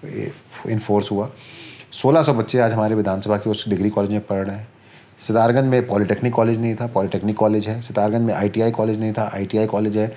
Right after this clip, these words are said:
सितारगंज में अल्पसंख्यक आईटीआई कॉलेज नहीं था, आज अल्पसंख्यक आईटीआई कॉलेज है। सितारगंज में बस अड्डा नहीं था, आज बस अड्डा है। सितारगंज में जब दो हज़ार बारह में पिताजी चुनाव लड़े थे, तो एक डॉक्टर था, आज नौ डॉक्टर कार्यरत हैं।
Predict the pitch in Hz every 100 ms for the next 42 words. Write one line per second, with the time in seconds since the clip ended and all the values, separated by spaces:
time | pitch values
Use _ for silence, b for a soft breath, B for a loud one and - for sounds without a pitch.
0 | B B - 110 110 113 113 113 117 -
1 | 123 123 127 117 117 113 113 117 113 110
2 | 113 113 110 101 98 101 101 113 113 113
3 | 107 113 107 107 110 110 123 B B B
4 | 107 117 120 127 110 117 117 127 120 120
5 | 117 120 113 92 85 104 117 113 110 110
6 | 127 B B B 110 110 113 123 123 123
7 | 120 120 113 101 - 117 117 117 110 104
8 | 117 156 117 113 104 110 110 110 110 117
9 | 123 110 - - 143 139 120 135 120 127
10 | 120 - 101 - 98 95 127 123 120 120
11 | 117 113 113 110 117 127